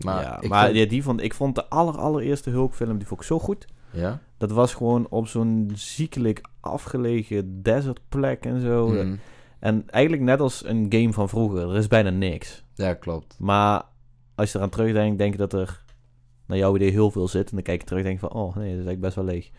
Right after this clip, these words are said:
Speaker 1: Maar als acteur zijnde, welke had je dan gekozen?
Speaker 2: Ehm,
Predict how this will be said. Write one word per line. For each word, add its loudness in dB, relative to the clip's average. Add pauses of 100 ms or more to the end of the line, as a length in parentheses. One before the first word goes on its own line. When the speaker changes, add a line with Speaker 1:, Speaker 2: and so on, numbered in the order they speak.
Speaker 1:
Maar -2
als 0
acteur 4
zijnde, 0
welke -4
had -2
je -8
dan -4
gekozen? -4 (760)
Speaker 2:
Ehm, 0